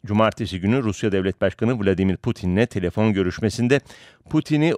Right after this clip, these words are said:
olası bir siyasi ve ekonomik izolasyona karşı uyarmıştı. Gazetedeki yorum şöyle.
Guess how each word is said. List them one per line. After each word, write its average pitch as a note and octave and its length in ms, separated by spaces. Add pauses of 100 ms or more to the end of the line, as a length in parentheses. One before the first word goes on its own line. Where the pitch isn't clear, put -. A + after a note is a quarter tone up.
olası C3 500
bir C3 120
siyasi A2 640
ve C3 60
ekonomik A#2 640
izolasyona G#2+ 720
karşı F#2 400
uyarmıştı. G#2 600 (640)
Gazetedeki B2 640
yorum A#2+ 320
şöyle. G2 320